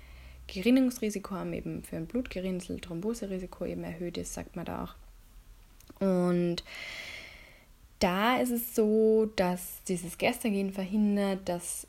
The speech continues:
einerseits die Eizellen im Eierstock reifen und dass es, ähm, zum Eisprung kommt,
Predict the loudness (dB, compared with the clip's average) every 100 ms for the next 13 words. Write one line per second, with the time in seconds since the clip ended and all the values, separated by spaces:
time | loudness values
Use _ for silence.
0 | -10 -4 -4 -4 -6 -6 -6 -4 -2 -4
1 | -4 -4 -2 -4 -4 -6 -8 -12 -6 0
2 | 0 0 -2 0 0 -2 2 6 6 4
3 | 0 -2 -4 -6 -6 -10 -10 -14 -20 -20
4 | -20 -20 -6 0 0 2 0 0 0 0
5 | -2 -6 -4 -2 0 -2 -2 -4 -4 -8
6 | -8 0 2 2 -2 -10